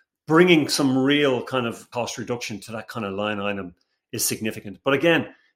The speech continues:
it, to me, it's kind of in the world where people are still trying to figure out what visibility really means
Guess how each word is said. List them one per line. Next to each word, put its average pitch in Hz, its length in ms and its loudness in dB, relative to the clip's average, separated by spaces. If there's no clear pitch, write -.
it, 147 160 -6
to 139 80 -2
me, 170 260 4
it's - 200 -2
kind 131 180 -2
of 123 120 -4
in 131 100 -6
the 120 80 -4
world 131 340 2
where 120 420 0
people 147 180 -8
are 117 40 -6
still 156 200 -4
trying 135 200 -2
to - 60 -8
figure 131 220 0
out 127 140 2
what 107 220 -8
visibility 127 640 -4
really 147 560 0
means 156 680 -2